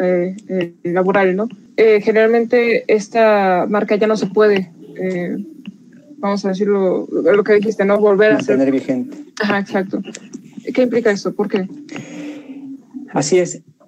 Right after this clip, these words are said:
Speaker 2: Bueno, anteriormente, eh, a partir de, bueno, hacia agosto del dos mil dieciocho hacia atrás, tú podías tener la marca por diez años y no había ningún tipo de condición. La, la usabas, llegaba el periodo de renovación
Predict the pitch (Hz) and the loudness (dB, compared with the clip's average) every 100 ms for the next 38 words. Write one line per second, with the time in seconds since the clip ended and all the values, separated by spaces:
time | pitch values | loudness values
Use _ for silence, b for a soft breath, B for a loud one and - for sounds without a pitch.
0 | _ - - 170 160 151 147 151 170 214 | _ -20 -8 0 2 2 2 2 0 0
1 | 240 196 190 214 285 262 - 349 - - | -2 -2 -2 0 0 0 -4 -8 -12 -14
2 | - - 147 131 127 - - 120 151 147 | -14 -10 -10 -8 -8 -4 -2 0 0 2
3 | 156 160 147 139 127 123 - 135 123 123 | 2 2 2 2 2 -4 0 2 4 4
4 | 120 117 120 120 135 151 - 160 143 120 | 2 2 0 0 0 0 0 0 2 0
5 | 123 120 139 139 - 143 151 143 127 107 | -2 0 2 0 0 -2 0 -2 0 -2
6 | - 151 294 - - _ _ _ _ _ | 0 0 -2 -4 -18 _ _ _ _ _
7 | 269 - 139 135 139 131 123 127 127 127 | -8 0 2 2 2 0 0 -2 -2 -2
8 | 135 120 113 123 139 135 143 160 151 - | -4 0 0 0 0 2 2 2 -6 -8
9 | 127 127 127 127 123 123 113 - 123 120 | -4 0 0 0 -2 -4 -6 -2 0 0
10 | 123 113 113 113 135 135 - _ _ _ | -2 -6 -6 -2 -2 -2 -10 _ _ _
11 | _ _ _ _ _ - _ _ - 107 | _ _ _ _ _ -20 _ _ -12 -10
12 | 107 120 110 120 156 170 185 - - - | -8 -6 -6 2 2 4 0 -4 -12 -2
13 | 120 123 127 - 120 123 117 110 110 110 | 0 2 2 2 2 2 0 -2 -4 -4
14 | 147 180 214 | -2 -2 -4